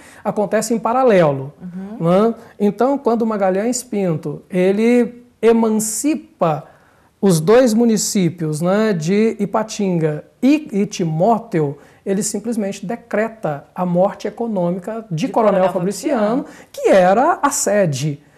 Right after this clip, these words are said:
Speaker 2: Olha
Speaker 1: né?
Speaker 2: só.
Speaker 1: Ou seja, ela perde,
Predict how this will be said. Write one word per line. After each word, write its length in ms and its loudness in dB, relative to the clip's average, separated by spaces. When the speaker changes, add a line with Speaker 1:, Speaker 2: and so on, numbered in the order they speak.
Speaker 2:
Olha 120 -16
Speaker 1:
né? 360 0
Speaker 2:
só. 80 -2
Speaker 1:
Ou 80 0
seja, 600 2
ela 240 2
perde, 960 -2